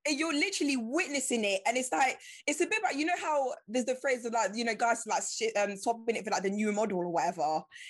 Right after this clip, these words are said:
It's a bit of, not a slap in the face, but it's like, rah, it's the,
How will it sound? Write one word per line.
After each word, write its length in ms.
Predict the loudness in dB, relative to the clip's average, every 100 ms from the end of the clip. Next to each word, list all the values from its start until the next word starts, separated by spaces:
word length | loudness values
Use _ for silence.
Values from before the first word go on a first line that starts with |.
| -18 _ _ _
It's 140 | 0 2
a 60 |
bit 100 | 0 0 0
of, 40 |
not 120 | 0 0
a 20 |
slap 320 | 0 0 -2 0
in 60 |
the 100 | 0 0
face, 220 | 0 0
but 120 | 0 -4
it's 120 | 0
like, 200 | 0 0 -2
rah, 320 | -2 0 2 2
it's 180 | 0 0
the, 180 | -2